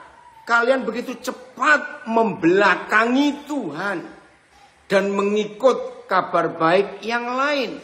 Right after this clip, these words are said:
daripada kabar baik yang dari Tuhan.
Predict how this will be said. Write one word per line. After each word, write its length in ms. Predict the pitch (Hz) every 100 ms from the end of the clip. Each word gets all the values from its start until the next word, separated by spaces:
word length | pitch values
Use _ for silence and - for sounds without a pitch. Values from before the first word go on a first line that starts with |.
| - _ _ _ _ _ _
daripada 560 | 202 - - 208 - 196
kabar 400 | 185 - 165 156
baik 540 | 160 170 226 226 - 180
yang 240 | 175 156
dari 540 | 170 160 160 160 160 -
Tuhan. 540 | 165 120 123 120 107